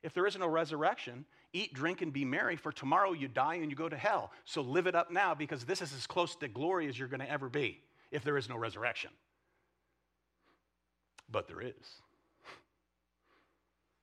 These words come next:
And here in verses thirty-five through forty-nine, he continues his defense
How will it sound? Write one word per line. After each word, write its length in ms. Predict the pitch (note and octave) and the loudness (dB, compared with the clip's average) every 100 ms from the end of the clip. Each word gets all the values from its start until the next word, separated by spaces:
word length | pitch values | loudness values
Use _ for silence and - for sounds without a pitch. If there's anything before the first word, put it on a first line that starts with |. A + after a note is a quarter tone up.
| _ _ _ _ _ _ _ _ - | _ _ _ _ _ _ _ _ -8
And 140 | C#3 B2 | -4 2
here 220 | C4 B3+ | 6 6
in 80 | F#3 | 6
verses 440 | F#3+ E3+ D#3 - - - | 4 4 -2 -4 -2 2
thirty-five 840 | G#3+ B3+ A#3 G3 D#3+ C#3 C#3+ E3 - _ _ _ _ - | 2 2 4 8 8 6 2 -4 -12 _ _ _ _ 2
through 160 | D#3+ | 2
forty-nine, 840 | C#3 D#3+ F3+ A3 G#3+ D#3 D3 D3 D#3+ - - | 2 6 6 6 4 4 4 2 -2 -10 -8
he 160 | F#3+ F3+ | -4 -2
continues 840 | - D#3 - - A3 A#3+ A#3 - | 0 0 0 -2 0 2 0 0
his 260 | G#3 F3+ C#3+ | 2 2 0
defense 960 | D#3 - G3 A3 C3 D#3+ - - - | -6 -2 2 4 4 0 -6 -8 -8